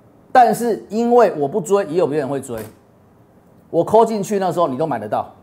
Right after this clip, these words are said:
对不对？大概八点八五吧。我不想拿这个来说嘴，我也懒得再跟你屁说元晶什么基本面等等。我告诉你这个怎么样，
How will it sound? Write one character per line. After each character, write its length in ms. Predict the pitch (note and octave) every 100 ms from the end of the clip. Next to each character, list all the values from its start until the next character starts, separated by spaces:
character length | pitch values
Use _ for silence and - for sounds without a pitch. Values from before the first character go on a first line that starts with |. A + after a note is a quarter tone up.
| _ _ _ _ _
对 60 | G3
不 60 |
对？ 200 | G#3+ D#3+ - - _ _ _ _
大 100 | G3+
概 80 | G3+
八 240 | G3+ F#3
点 220 | F#3 C#3 A#2+
八 180 | C#3+
五 140 | C#3+ G2+
吧。 220 | F2 - - _ _ _ - _ _ _ _ _ _ _ _ _ _ _ _ _ _ _ -
我 80 |
不 80 | A3+
想 160 | C#4 G3+
拿 120 | F3+
这 100 | A3+
个 60 | G3+
来 100 | F3
说 240 | F3 F3+
嘴， 160 | D3 A#2+
我 160 | G#3
也 60 | D4+
懒 140 | G#3+
得 120 | F#3
再 80 | A3+
跟 160 | B3+ B3
你 80 | F3
屁 180 | B3+
说 200 | A3 A3+
元 200 | A3 F#3+
晶 140 | F#3+ A#3
什 100 | E3+
么 80 | D#3
基 140 | F#3+
本 80 | F3+
面 160 | G3
等 160 | D#3 E3+
等。 180 | C#3+ G#2+ -
我 160 | F3 G3+
告 240 | E4+ E4
诉 240 | C#4+ D#4 A#3
你 160 | E3+
这 140 | C#3+ C4+
个 100 | A3+
怎 160 | E3
么 60 | E3+
样， 200 | A3+